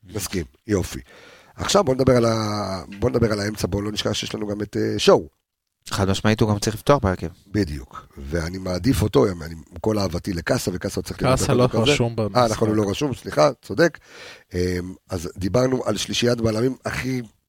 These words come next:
Speaker 1: לגיטימית והגיונית כרגע, זה רמי גרשון שמאל, שימיץ באמצע, סק בצד, אה, ימין, נכון?
Speaker 2: מהמם.
Speaker 1: אוקיי.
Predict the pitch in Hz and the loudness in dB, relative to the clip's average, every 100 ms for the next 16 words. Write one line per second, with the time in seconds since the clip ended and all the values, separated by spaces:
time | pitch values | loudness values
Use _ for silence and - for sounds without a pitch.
0 | _ _ _ _ _ 113 107 110 135 135 | _ _ _ _ _ -2 0 0 0 0
1 | 113 107 117 131 127 143 151 131 - - | 0 2 0 2 4 6 6 4 -6 -20
2 | - 95 110 147 131 139 139 131 147 147 | -6 2 4 4 6 6 4 -2 4 4
3 | 139 - _ _ _ _ _ - 139 139 | 4 -2 _ _ _ _ _ -2 2 2
4 | 113 131 143 127 139 - - 135 117 120 | 4 4 4 4 0 0 0 0 2 0
5 | - 120 120 120 123 120 98 - - 131 | 2 2 4 2 2 2 0 -6 4 6
6 | 160 - _ 101 104 110 - 113 92 73 | 6 0 _ -20 -16 -14 4 4 4 -6